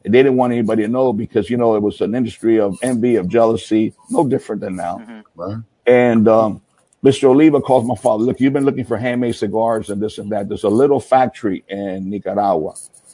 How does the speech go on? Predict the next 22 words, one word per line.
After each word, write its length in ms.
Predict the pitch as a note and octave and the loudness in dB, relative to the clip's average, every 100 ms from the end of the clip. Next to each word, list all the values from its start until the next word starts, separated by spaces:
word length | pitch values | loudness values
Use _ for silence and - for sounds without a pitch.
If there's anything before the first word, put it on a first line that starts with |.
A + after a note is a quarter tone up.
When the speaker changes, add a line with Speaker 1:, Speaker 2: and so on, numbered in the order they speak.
| _ - | _ 0
Speaker 1:
that 260 | G#2+ G#2 - _ E2 | 2 2 0 _ 0
they 260 | A2+ A#2 | 4 4
have 340 | A2 C3+ D3 C#3 | 4 4 2 2
cigars, 600 | C3 G#2+ B2+ B2+ G#2+ F2 | -2 2 4 4 2 0
but 180 | E2 - | -4 0
they 100 | A#2 | 0
don't 200 | A#2+ A2 | 2 0
have 260 | A#2 G2 - | -2 -2 -6
anywhere 840 | A#2 B2 A#2+ A2 A2 A2+ A2 G#2+ F#2+ - _ _ _ - | -4 -2 0 2 4 4 4 0 -4 -12 _ _ _ -4
to 140 | G#2+ | -4
sell 440 | - - C#3 A#2+ | -2 4 4 4
them. 120 | G2 F#2 | 0 -4
There's, 200 | - - | -6 -8
it's 120 | G#2+ A2 | -6 -6
accumulating. 720 | - D3 C#3+ A#2 G2 F2+ D2 - _ _ - | -4 -4 -2 0 0 -2 -8 -20 _ _ -2
I 80 | G#2 | -2
think 280 | - C#3+ C#3+ | 0 -2 -2
you 80 | C#3 | 0
should 220 | B2+ A2 | 0 4
go 200 | A#2 G#2 | 4 2
visit 420 | A2 B2+ A2+ G2 | 2 2 2 -4
them. 260 | F#2 D#2 | -8 -10